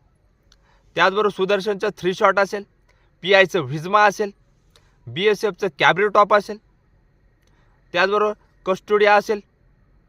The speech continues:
आणि जे हरू असेल किंवा स्वादिला असेल, ही जी काय बुरशीनाशक आहे, तर यांची निवड करणं गरजेचं आहे. त्याच्यानंतर ज्या शेतकऱ्यांचं कांदा पीक साठ दिवसापासून काढणीपर्यंत आले आता,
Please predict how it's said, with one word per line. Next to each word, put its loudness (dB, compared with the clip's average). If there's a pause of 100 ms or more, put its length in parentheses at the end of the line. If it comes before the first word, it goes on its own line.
(880)
आणि 0 (400)
जे 2 (200)
हरू 4
असेल 4 (300)
किंवा 0
स्वादिला 2
असेल, -4 (1120)
ही -8
जी -8
काय 4
बुरशीनाशक -2
आहे, -2
तर -6
यांची -4
निवड -2
करणं -6
गरजेचं -8
आहे. -14 (760)
त्याच्यानंतर 0 (400)
ज्या 4
शेतकऱ्यांचं -4
कांदा -4
पीक -8
साठ 0
दिवसापासून -4
काढणीपर्यंत -2
आले 2
आता, -2